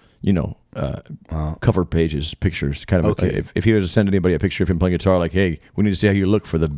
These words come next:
Speaker 2: I see.
Speaker 1: it, it would be that picture
Speaker 2: I
Speaker 1: or
Speaker 2: see.
Speaker 1: a
Speaker 2: And you,
Speaker 1: picture relative.
Speaker 2: and you painted it.
Speaker 1: I painted it 'cause I just, whatever. I don't, I, I wanna, I'm
Speaker 2: You got inspired.
Speaker 1: I, right. I, I don't, I'm not
Speaker 2: Baby,
Speaker 1: a painter, but it
Speaker 2: one of the things that I love about you, and this is, this is another side thing down the road,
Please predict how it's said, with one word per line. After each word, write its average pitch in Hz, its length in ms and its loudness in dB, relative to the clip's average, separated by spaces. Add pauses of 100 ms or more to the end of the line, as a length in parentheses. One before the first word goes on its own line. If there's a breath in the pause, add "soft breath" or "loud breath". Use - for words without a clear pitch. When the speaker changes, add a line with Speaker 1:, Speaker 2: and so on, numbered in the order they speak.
Speaker 2:
I 135 200 0
see. 85 300 -2
Speaker 1:
it, - 180 -2
it 110 80 6
would 110 80 2
be 104 160 4
that 92 340 0
picture 92 320 0
Speaker 2:
I 113 100 4
Speaker 1:
or 104 40 2
Speaker 2:
see. 95 260 0 (100)
Speaker 1:
a 113 120 2
Speaker 2:
And 131 120 2
you, 147 200 2
Speaker 1:
picture 80 160 -16
relative. 104 160 6
Speaker 2:
and 135 60 2
you 147 100 4
painted 110 440 0
it. 67 140 -2
Speaker 1:
I 101 60 4
painted 143 340 2
it 120 100 2
'cause 104 140 2
I 101 80 4
just, 98 220 0 (140)
whatever. 98 480 2
I 101 100 2
don't, 110 120 0
I, 101 220 2
I 104 60 4
wanna, 107 320 2
I'm 104 80 4
Speaker 2:
You 147 80 6
got 180 100 2
inspired. 160 540 0 (200)
Speaker 1:
I, 123 280 0
right. 127 340 4
I, 107 120 4
I 127 120 4
don't, 120 240 2
I'm 123 120 4
not 131 100 2
Speaker 2:
Baby, 123 160 4
Speaker 1:
a - 60 6
painter, 131 140 0
but 113 300 2
it 101 160 4
Speaker 2:
one 196 160 4
of 202 60 2
the 175 80 0
things 160 300 0
that 123 100 2
I 113 60 2
love 107 220 0
about 82 240 -2
you, 76 140 0
and 87 140 0
this 98 180 0
is, 90 200 -4
this 110 240 0
is 98 120 -2
another 101 300 0
side 104 400 -2 (180)
thing 87 380 -4 (160)
down 90 180 0
the 82 100 -2
road, 87 320 -2